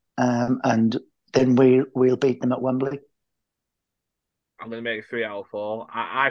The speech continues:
Speaker 2: thought Sunderland should, needed a two-goal lead to go to Luton with. They haven't got it. I think Luton will turn them over, I think we'll play Luton, and I think we'll beat Luton at Wembley and fulfil a lovely dream of watching my team win at Wembley.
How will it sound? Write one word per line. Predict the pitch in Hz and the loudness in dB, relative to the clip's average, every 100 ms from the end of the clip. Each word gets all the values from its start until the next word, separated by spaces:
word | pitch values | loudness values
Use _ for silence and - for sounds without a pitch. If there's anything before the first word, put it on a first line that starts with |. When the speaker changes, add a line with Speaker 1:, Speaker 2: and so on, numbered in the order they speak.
| - | -2
Speaker 2:
thought | 135 117 | -4 -4
Sunderland | - 123 120 113 | -8 -10 -10 -12
should, | 117 | -12
needed | 113 117 120 110 | -10 -6 -4 -4
a | 110 | -4
two-goal | 120 113 107 104 | -2 0 0 0
lead | 104 107 | -2 -4
to | - | -6
go | 107 101 | -6 -4
to | |
Luton | 101 98 101 | -6 -6 -4
with. | 101 - _ - | -4 -4 _ -2
They | 117 | 0
haven't | 110 101 | 0 0
got | 98 101 | 0 2
it. | - _ _ _ _ _ - | -2 _ _ _ _ _ -4
I | |
think | 113 113 | -2 2
Luton | 120 113 | 2 0
will | |
turn | 104 113 104 | 0 0 0
them | 98 | 0
over, | 98 95 101 - _ _ _ _ _ _ _ 110 | -2 -2 -4 -6 _ _ _ _ _ _ _ -4
I | |
think | 117 120 | 0 2
we'll | 113 | 2
play | - 107 | 4 2
Luton, | 101 98 101 98 _ _ _ _ _ _ - | 0 -4 -6 -10 _ _ _ _ _ _ -8
and | 117 101 | -6 -6
I | |
think | - 92 | -6 -6
we'll | 95 | -6
beat | 98 98 | -6 -6
Luton | 101 98 | -6 -8
at | |
Wembley | 98 95 98 98 _ _ _ _ _ _ _ _ _ _ _ _ _ _ _ | -12 -12 -14 -16 _ _ _ _ _ _ _ _ _ _ _ _ _ _ _
and | 143 104 98 - _ _ _ - | -6 -6 -8 -16 _ _ _ -14
fulfil | 104 113 101 95 - _ _ _ _ _ _ - | -8 -2 -2 -2 -10 _ _ _ _ _ _ -10
a | |
lovely | 110 104 101 - 98 | -8 -4 -6 -4 -4
dream | 98 98 107 | -2 -2 -4
of | 101 - | -8 -4
watching | 107 - - 101 | -4 -2 -6 -4
my | 98 | -4
team | - 101 101 101 | -2 -2 -2 -4
win | 101 101 | -2 -2
at | 101 | -2
Wembley. | 101 92 92 95 | -6 -8 -10 -12